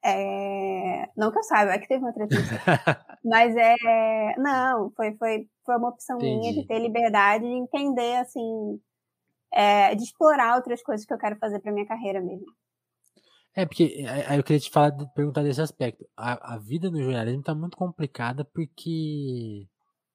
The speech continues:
Speaker 2: assim, tá todo mundo, assim, é pouco dinheiro, tá to-, tá todo mundo pirando, o Brasil é, tá muito louco, né? Tá na fase mais,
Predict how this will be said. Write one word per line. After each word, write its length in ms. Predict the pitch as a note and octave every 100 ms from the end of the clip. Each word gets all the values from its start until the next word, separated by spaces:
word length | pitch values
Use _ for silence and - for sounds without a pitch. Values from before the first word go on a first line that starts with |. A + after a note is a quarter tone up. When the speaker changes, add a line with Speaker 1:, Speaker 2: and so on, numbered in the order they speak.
| _ _ _ _ _ _ B2+
Speaker 2:
assim, 400 | A#2 A#2+ F#2+ G2 _ _
tá 140 | A2+ G#2+
todo 180 | D#3
mundo, 220 | D#3+ D3+ - _ -
assim, 240 | B2+ D3+
é 40 |
pouco 280 | G3+ E3 D3
dinheiro, 480 | B2+ B2 A#2 B2+ C3+
tá 80 | A#2+
to-, 120 | -
tá 140 | B2+
todo 220 | - C3+ D3
mundo 240 | C#3+ C3+ _ _ _ _ -
pirando, 560 | C3 A2 A2+ C3+ C#3+
o 40 | B2
Brasil 400 | A#2 A#2+ A#2+ A#2+
é, 60 | A2 -
tá 100 | A2
muito 220 | B2+ C3+
louco, 420 | A#2 A#2+ D3 -
né? 160 | A#2+ B2
Tá 120 | - G#2
na 100 | G#2
fase 180 | G#2+ G#2+
mais, 360 | A#2 B2+ -